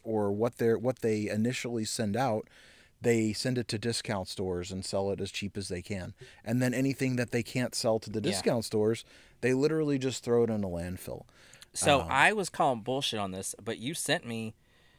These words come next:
Speaker 2: two fairly recent articles, um, about how the fashion industry does this.
Speaker 1: Yeah.
Speaker 2: And we're talking, like, you know, when you talk fashion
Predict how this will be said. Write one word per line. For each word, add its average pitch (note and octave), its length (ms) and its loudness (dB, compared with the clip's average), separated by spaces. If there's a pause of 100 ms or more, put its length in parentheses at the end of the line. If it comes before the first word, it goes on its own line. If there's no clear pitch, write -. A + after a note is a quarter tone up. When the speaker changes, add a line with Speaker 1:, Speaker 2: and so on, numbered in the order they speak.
(200)
Speaker 2:
two D3 200 -4
fairly C3 420 0
recent A#2+ 340 -8
articles, G#2 840 -4
um, G#2 440 -6 (420)
about G#2+ 540 0
how B2 140 0
the G#2 80 -2
fashion C3+ 480 2
industry G#2 320 -10
does F#2 260 -10
this. F2+ 300 -14 (300)
Speaker 1:
Yeah. A2+ 240 0
Speaker 2:
And C#3 160 0
we're C3+ 80 -2
talking, C3 500 0
like, G#2+ 400 -6 (720)
you B2+ 60 -10
know, A2+ 120 -4
when A#2 100 -6
you D3+ 60 -10
talk G#2+ 280 -2
fashion F#2+ 520 -6